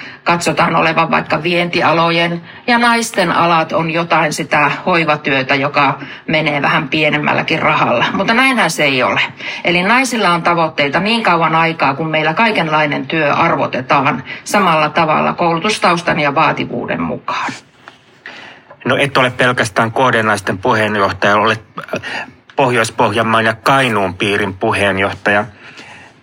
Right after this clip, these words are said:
Speaker 2: ja olit mukana hallitusneuvotteluissa. Miten pohjoisemman Suomen näkökulma tuli siellä esiin ja mitä erityispiirteitä haluaisit siitä nostaa?
Speaker 1: Hallitusohjelmassa se, mikä koskee koko Suomea,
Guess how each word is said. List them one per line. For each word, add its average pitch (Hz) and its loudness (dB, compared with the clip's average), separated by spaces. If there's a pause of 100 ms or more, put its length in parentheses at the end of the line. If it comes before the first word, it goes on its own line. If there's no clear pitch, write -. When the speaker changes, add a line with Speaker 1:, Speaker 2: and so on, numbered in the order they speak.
Speaker 2:
ja - 2
olit 170 2
mukana 147 2
hallitusneuvotteluissa. 139 0 (1300)
Miten 202 0
pohjoisemman 127 2
Suomen 117 0
näkökulma 110 0
tuli 107 -2
siellä 113 0
esiin 107 0 (360)
ja 123 2
mitä 170 0
erityispiirteitä 113 0
haluaisit 110 0
siitä 95 -2
nostaa? - -4 (1600)
Speaker 1:
Hallitusohjelmassa 170 0
se, 190 0
mikä 160 0
koskee 151 0
koko 165 0
Suomea, 123 0